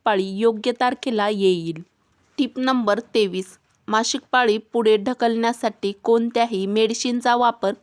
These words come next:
करू नये. यामुळे शरीरावर साइड इफेक्ट होतात, तसेच मासिक पाळी देखील इरेग्युलर होते. अतिशय उपयुक्त व खास टिप नंबर चोवीस,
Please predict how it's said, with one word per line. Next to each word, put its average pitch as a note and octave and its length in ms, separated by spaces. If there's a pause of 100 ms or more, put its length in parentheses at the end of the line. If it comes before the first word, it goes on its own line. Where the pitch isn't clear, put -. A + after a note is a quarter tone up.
करू G#3 240
नये. F3 260 (460)
यामुळे G3+ 520 (480)
शरीरावर A#3+ 640 (280)
साइड A#3 340
इफेक्ट A3+ 420 (100)
होतात, F3+ 520 (520)
तसेच A3 420 (380)
मासिक G#3+ 360 (100)
पाळी A#3+ 260
देखील A3+ 400 (160)
इरेग्युलर A#3 800
होते. F3+ 560 (540)
अतिशय C4 600
उपयुक्त B3+ 600 (580)
व A3 180 (120)
खास G#3 340 (200)
टिप A3+ 180
नंबर G#3+ 400 (120)
चोवीस, F3 400